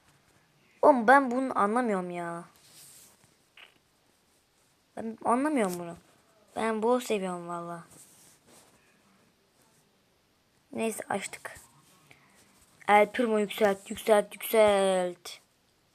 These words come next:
El Primo yeni-, yenisi gelmedi mi? Gelmemiş neyse. Bende bu El Primo var.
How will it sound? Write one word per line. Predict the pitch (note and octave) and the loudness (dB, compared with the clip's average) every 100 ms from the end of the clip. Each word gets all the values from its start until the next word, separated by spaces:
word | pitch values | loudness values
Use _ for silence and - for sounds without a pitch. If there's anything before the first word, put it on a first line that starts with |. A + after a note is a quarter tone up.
| _ _ _ - _ _ _ _ _ _ _ _ _ _ _ _ _ _ - - - | _ _ _ -20 _ _ _ _ _ _ _ _ _ _ _ _ _ _ -20 -20 -4
El | - A3 | 2 2
Primo | E4+ F4+ | 0 -2
yeni-, | C4 B3 - | 0 0 -2
yenisi | A3+ A#3+ - | -2 -2 -4
gelmedi | A3+ D4 F4+ G#3+ | 0 0 0 -6
mi? | F#3+ F#3 - _ _ _ - - | -8 -10 -18 _ _ _ -18 0
Gelmemiş | C4 B3+ G3+ G3 - | 0 0 -4 -10 -8
neyse. | A3 G#3+ F#3 - _ _ _ _ _ - _ - | -6 -6 -8 -18 _ _ _ _ _ -20 _ -2
Bende | G3+ G#3+ A3+ A3 | -2 2 2 4
bu | C#4+ | 6
El | C4 | 4
Primo | A#3 A#3+ G#3+ F#3 | 4 0 0 -2
var. | E3+ | -4